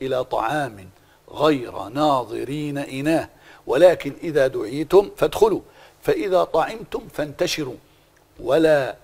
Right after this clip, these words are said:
مستأنسين لحديث،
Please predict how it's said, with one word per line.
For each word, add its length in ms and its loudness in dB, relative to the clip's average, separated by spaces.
مستأنسين 1300 -6
لحديث، 760 -2